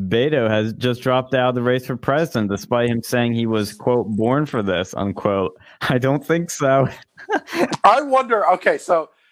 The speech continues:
Speaker 2: so to be truthfully honest, I wonder if he's looking to get on a V P ticket. 'Cause he said,
Speaker 1: Yeah.
Speaker 2: he said he's not, he's not go-, he's,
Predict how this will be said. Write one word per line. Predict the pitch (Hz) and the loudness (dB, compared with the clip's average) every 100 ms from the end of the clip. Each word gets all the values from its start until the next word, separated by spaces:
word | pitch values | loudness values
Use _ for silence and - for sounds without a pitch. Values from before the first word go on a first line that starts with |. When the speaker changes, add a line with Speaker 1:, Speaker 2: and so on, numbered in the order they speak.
| _ | _
Speaker 2:
so | _ 196 180 | _ -4 -4
to | 180 | -6
be | 180 | -10
truthfully | - 208 202 208 180 | -12 -14 -12 -8 -4
honest, | 160 165 180 185 _ | -4 -6 -10 -12 _
I | 160 143 | -6 -6
wonder | 127 147 160 170 175 185 165 | -8 -8 -8 -6 -8 -8 -10
if | 143 135 127 - | -10 -10 -10 -18
he's | 151 131 110 - _ _ _ _ _ _ _ | -18 -18 -20 -20 _ _ _ _ _ _ _
looking | 143 160 160 151 143 | 0 0 0 -8 -8
to | 139 | -10
get | 139 139 | -4 -2
on | 131 | -4
a | 127 | -8
V | 113 127 | -10 -12
P | 120 131 | -12 -14
ticket. | 117 120 104 117 101 _ _ _ _ _ _ _ _ - | -12 -14 -12 -16 -18 _ _ _ _ _ _ _ _ -2
'Cause | 190 | 0
he | 185 | 0
said, | 180 - 220 156 | -2 2 4 4
Speaker 1:
Yeah. | 117 117 113 _ - | 2 0 -4 _ -14
Speaker 2:
he | 202 | -14
said | - - 208 202 | -12 -4 -4 -4
he's | 202 165 | -16 -20
not, | 170 160 175 175 _ | -8 -6 -6 -8 _
he's | 135 139 135 | -20 -20 -10
not | 143 160 - | -6 -6 -8
go-, | 151 151 147 _ | -6 -6 -8 _
he's, | 139 127 | -20 -20